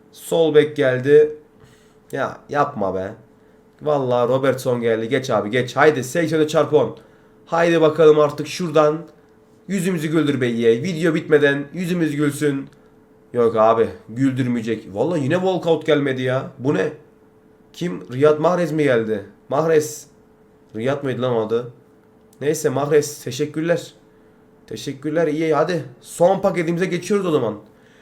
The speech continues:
Şimdi son paketimize geçelim. Seksen çarpı on.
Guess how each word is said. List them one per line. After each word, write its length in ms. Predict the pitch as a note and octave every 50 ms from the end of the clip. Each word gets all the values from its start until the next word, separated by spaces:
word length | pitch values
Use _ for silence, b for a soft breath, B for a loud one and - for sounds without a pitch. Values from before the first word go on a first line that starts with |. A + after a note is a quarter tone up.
| b b -
Şimdi 320 | - - F3 F3 E3+ D#3+
son 220 | E3 - F#3+ F#3
paketimize 460 | - F#3+ F3+ D#3+ E3+ D#3 F3 D#3 E3 D#3+
geçelim. 480 | D#3 D#3+ E3 F3 D#3+ D#3+ D#3 D3+ D3+
Seksen 560 | D3+ - - F#3+ E3 D#3+ - - E3+ E3 D3+
çarpı 360 | D#3 - E3+ D#3 D3+ D3+ D3+ D#3
on. 320 | D3 C#3+ D3 D3 D#3